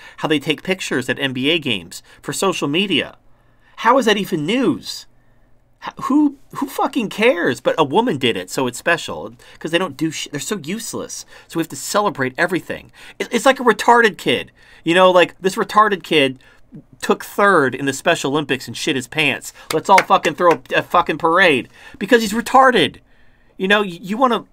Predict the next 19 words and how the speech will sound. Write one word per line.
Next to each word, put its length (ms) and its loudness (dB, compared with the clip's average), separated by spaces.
th-, 140 -6
they're 120 2
so 220 0
stupid 560 0
and 80 -2
so 240 0
inferior, 640 2
you 100 0
wanna 140 2
make 180 0
them 140 0
feel 160 -2
special. 600 0
So 140 -4
you 300 -4
defer 480 2
to 120 -6
them. 280 -6
You, 260 0